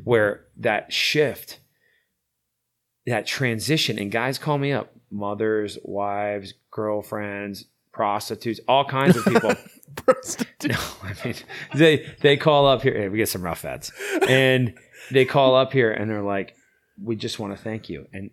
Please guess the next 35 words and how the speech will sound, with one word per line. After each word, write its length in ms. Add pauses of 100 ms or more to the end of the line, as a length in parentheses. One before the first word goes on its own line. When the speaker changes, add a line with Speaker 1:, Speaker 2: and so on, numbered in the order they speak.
Speaker 1:
I'll 180
tell 160
you 100
what, 120
you 60
can 120
ask 180
anybody. 540 (440)
I 140
always 200
say, 260 (380)
"It's 120
not 140
necessary." 500
I 40
said, 180
"I 20
haven't 240
done 180
anything." 360 (300)
Speaker 2:
Yeah. 220 (460)
Speaker 1:
And 160
they're 140
like, 140
"No, 300
we 100
wanna 200
thank 260
you." 100
I'm 140
like, 140
"I 40
haven't 260
done 180
anything." 340